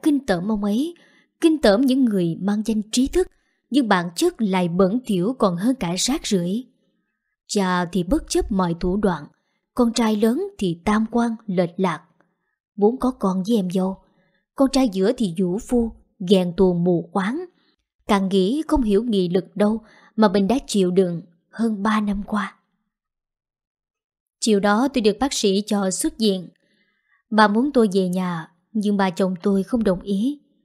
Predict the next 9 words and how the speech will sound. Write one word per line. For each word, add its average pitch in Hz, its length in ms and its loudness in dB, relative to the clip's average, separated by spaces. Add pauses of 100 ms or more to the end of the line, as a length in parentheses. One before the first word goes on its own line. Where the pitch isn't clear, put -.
(300)
Ông 196 240 -2
cam 185 220 -2
đoan 180 320 0 (360)
Phú 226 340 2
sẽ 226 160 -2
không 233 160 0
làm 185 240 0
gì 175 220 -4
tôi. 196 200 -2